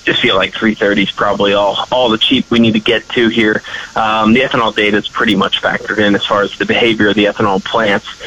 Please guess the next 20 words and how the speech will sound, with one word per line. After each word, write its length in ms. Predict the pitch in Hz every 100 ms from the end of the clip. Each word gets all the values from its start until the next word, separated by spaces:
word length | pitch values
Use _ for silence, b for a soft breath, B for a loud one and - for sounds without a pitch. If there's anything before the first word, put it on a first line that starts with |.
| B B -
Um, 560 | 107 101 101 98 104 - - - -
you 100 | 131
know, 200 | 101 87 -
as 100 | 117
far 200 | 156 131
as 100 | 110
mandates 600 | 117 127 135 117 107 -
go, 320 | - 107 107 104
those 200 | 127 131
are, 120 | 120
there's 180 | 135 127
gonna 140 | 113
be 120 | 113
an 60 | 104
argument 400 | 120 110 104 104
down 240 | 107 104
the 80 | 98
road 400 | 107 113 104 98
for, 800 | - - - - - 117 107 104
uh, 360 | 98 95 95